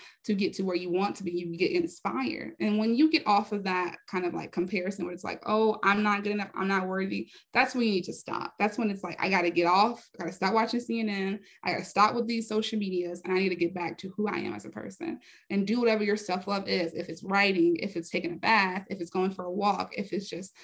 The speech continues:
if it's just laying on the bed doing nothing, you know, do something that,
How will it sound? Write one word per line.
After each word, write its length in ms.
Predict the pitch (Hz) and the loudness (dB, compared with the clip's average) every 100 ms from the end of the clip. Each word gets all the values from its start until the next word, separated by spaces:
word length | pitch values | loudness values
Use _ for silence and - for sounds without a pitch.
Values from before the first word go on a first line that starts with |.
| - | -8
if 80 | 220 | -2
it's 80 | 214 | -2
just 140 | 226 | -2
laying 260 | 202 208 240 | 0 2 4
on 100 | 240 | 4
the 40 | 208 | 4
bed 280 | 208 233 | 6 6
doing 300 | 214 214 190 | 4 0 0
nothing, 560 | 180 330 - 185 - 247 - - | 2 2 0 -4 -4 -6 -10 -4
you 80 | 220 | 0
know, 220 | 208 180 | 2 0
do 400 | 180 190 208 311 | -4 -4 4 4
something 600 | 311 226 254 277 220 196 196 | 4 2 0 2 0 -2 -2
that, 420 | 180 185 185 | -2 -2 -6